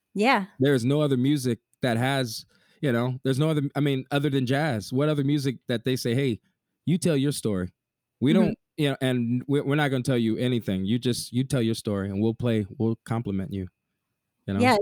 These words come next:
Speaker 1: yeah, you ha-, you have to listen. It's, like, really good listening
Speaker 2: Yeah.
Speaker 1: and, and then responding to, to what you're hearing.
Speaker 2: And just, it just puts you in a different place mentally.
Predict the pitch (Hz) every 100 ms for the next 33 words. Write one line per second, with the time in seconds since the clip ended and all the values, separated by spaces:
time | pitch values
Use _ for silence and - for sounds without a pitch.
0 | - _ 247 277 220 214 208 214 226 220
1 | 220 175 170 233 - 160 170 - 175 -
2 | 185 185 180 170 175 - 196 170 170 175
3 | 175 _ - _ - 175 180 165 160 165
4 | - 180 170 165 160 160 - 170 170 -
5 | 165 180 165 165 170 156 - 175 156 156
6 | - 170 175 160 160 _ _ _ _ _
7 | _ _ _ _ _ _ - 123 127 107
8 | 117 107 - 117 120 - 135 120 120 107
9 | 92 107 107 87 - 104 - 98 101 95
10 | 90 85